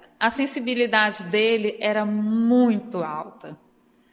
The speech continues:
Então, ele tinha uma sensibilidade que nós chamamos aqui a flor da pele, né? Que a gente fala, ele tinha uma sensibilidade muito alta.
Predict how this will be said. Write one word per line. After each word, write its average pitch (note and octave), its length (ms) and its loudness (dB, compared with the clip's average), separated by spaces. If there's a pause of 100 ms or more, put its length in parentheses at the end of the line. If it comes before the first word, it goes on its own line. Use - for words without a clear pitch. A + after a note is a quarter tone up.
(460)
Então, A3+ 300 2
ele A3+ 160 -2
tinha - 320 -6
uma C4+ 140 0
sensibilidade G3+ 1080 -4
que - 140 -12
nós F#3+ 220 -4
chamamos F#3+ 520 -6
aqui F3+ 220 -4
a F#3+ 80 0
flor G#3 280 -4
da G#3+ 160 0
pele, F3 400 0
né? F#3+ 200 -6
Que - 80 -8
a G3 40 -2
gente G3 220 -10
fala, F3 240 0
ele F#3 140 -4
tinha B3+ 180 -6
uma B3+ 80 -2
sensibilidade G3+ 880 -6
muito G#3 960 -2
alta. D3+ 380 -14